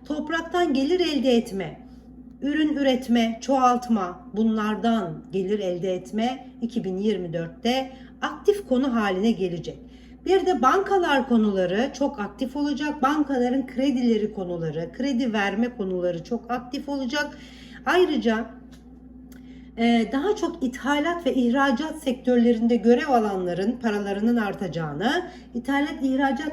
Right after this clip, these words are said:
işi yapmayı düşünenler varsa bunlarla ilgili bankaların daha çok özellikle desteklemeye yönelik krediler verebileceğini söyleyebilirim. Bulunduğunuz ortamdan çıkmayı düşünmelisiniz. Eğer iyi bir kariyer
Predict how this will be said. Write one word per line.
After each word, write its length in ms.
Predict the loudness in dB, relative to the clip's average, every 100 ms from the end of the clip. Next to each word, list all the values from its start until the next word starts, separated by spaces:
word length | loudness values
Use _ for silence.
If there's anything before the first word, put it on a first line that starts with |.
| -6
işi 180 | -4 -2
yapmayı 440 | -2 0 0 0
düşünenler 640 | -2 -2 -2 0 0 -2
varsa 320 | -4 -6 -6 -10 -10 -14 -16 -4
bunlarla 460 | 0 2 0 -2 -2
ilgili 360 | -2 -2 0
bankaların 640 | 2 0 -4 -2 0 2 0
daha 200 | -2 -6
çok 220 | -10 -14 -18 -20 -10
özellikle 420 | -4 -2 -2 0
desteklemeye 680 | 0 0 -2 -4 -2 0 0
yönelik 360 | 0 0 -4 -4
krediler 500 | -4 -2 -2 -2 -2
verebileceğini 720 | -4 -4 -4 -4 -4 -2 -2
söyleyebilirim. 840 | -2 -2 0 -2 -2 -6 -8 -14 -18 -20 -20 -20 -4
Bulunduğunuz 640 | 4 6 6 4 0 -2 -4
ortamdan 500 | -4 2 2 4 0
çıkmayı 580 | -2 0 2 4 4 0 -4 -8 -20 -8 0
düşünmelisiniz. 1200 | 2 4 2 4 0 0 -4 -4 -4 -6 -10 -16 -18 -20 -20 -6 -2
Eğer 420 | 2 2 2 -4 -14 -20 -6
iyi 180 | -4 -2
bir 160 | -4
kariyer 400 | 0 2 4 2